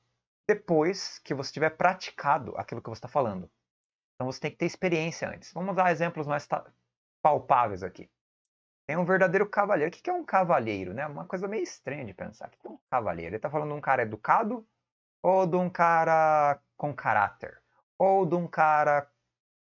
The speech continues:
guerreiro? Cavaleiro, guerreiro mesmo. Aquele cara que, entre aspas, é um combatente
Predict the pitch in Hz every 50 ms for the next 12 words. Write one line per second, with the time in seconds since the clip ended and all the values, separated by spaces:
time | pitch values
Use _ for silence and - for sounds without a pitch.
0 | _ - 147 139 143 120 151 135 98 - 73 - _ _ _ _ _ _ _ _
1 | - 156 143 139 123 131 123 113 117 127 131 131 123 117 113 113 120 113 123 113
2 | 127 107 - 82 - 78 76 - _ _ _ _ _ _ _ _ _ _ _ _
3 | _ - 113 117 - - 139 139 135 139 135 - - 139 131 131 127 123 123 120
4 | 117 113 113 107 107 104 101 95 98 95 92 - - _ _ _ _ _ _ _
5 | _ _ _ - 143 143 - - 135 123 123 139 139 - - 127 107 120 123 120
6 | 117 113 110 101 95 92 92 95 - - 151 156 139 123 123 120 - - - 143
7 | 120 104 98 - - - - 85